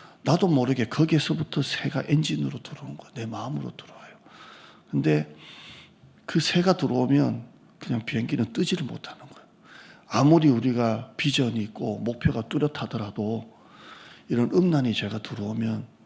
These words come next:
이 사람은 일어나기가 어려워요. 추락을 하는 거예요. 그러니까 여러분, 우리 특별히 남성분들 오늘 많이 오셨는데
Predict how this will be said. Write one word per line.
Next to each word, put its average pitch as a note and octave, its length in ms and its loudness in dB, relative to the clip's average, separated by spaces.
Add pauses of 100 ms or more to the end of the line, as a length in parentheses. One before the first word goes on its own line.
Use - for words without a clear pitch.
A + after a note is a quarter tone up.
(120)
이 C3+ 40 -8
사람은 C3+ 340 -4
일어나기가 C3 560 2
어려워요. C3+ 360 -4 (340)
추락을 - 440 -6
하는 C#3+ 240 -18
거예요. - 180 -20 (640)
그러니까 G#2 240 -2
여러분, A2 380 2 (680)
우리 A#2 220 2
특별히 - 380 0
남성분들 A2 640 -2
오늘 G#2+ 200 -2
많이 G#2 240 -2
오셨는데 A2+ 760 -6